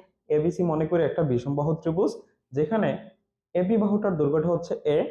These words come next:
বিসি বাহুর দৈর্ঘ্যটা হচ্ছে বি, এবং এসি বাহুর দৈর্ঘ্যটা হচ্ছে সি। তাহলে এই ধরনের ত্রিভুজের স্যার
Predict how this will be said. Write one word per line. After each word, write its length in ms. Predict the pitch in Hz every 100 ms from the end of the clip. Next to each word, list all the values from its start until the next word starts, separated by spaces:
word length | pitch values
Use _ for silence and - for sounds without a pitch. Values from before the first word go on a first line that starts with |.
| - _ - 127
বিসি 200 | 139 165
বাহুর 160 | 180 170
দৈর্ঘ্যটা 280 | 143 131 143 147
হচ্ছে 180 | 143 135 120
বি, 120 | 127 202 143
এবং 160 | 123 127 123 127
এসি 160 | 135 156
বাহুর 160 | 160 147
দৈর্ঘ্যটা 260 | 123 123 131
হচ্ছে 180 | 123 - - - _ _ -
সি। 220 | - 147 - - _ _ _
তাহলে 180 | 214 220 214
এই 80 | 240 214
ধরনের 260 | 254 254 208
ত্রিভুজের 380 | - 208 208 208
স্যার 120 | 214